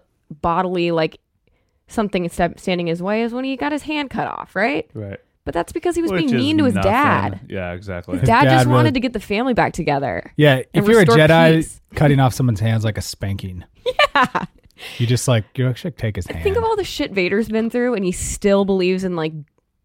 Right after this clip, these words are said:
Speaker 1: order. And Luke gets his hand cut off and is, like, crying like a little bitch.
Speaker 3: Yeah, and then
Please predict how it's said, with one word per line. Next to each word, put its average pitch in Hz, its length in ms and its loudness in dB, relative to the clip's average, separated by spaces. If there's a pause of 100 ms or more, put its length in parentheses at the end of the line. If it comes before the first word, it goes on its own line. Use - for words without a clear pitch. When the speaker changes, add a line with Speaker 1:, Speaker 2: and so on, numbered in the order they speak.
(380)
Speaker 1:
order. 180 580 2
And 185 180 0 (100)
Luke 196 480 0
gets 202 180 -4
his 185 100 -6
hand 208 360 -6
cut 151 180 -6
off 123 400 -4 (280)
and 196 220 0
is, 190 80 -8
like, 185 180 -4
crying 190 340 -6
like 175 140 -8
a - 20 -6
little 151 180 -8 (120)
bitch. - 420 -6 (280)
Speaker 3:
Yeah, - 140 2
and 175 140 6
then 208 220 6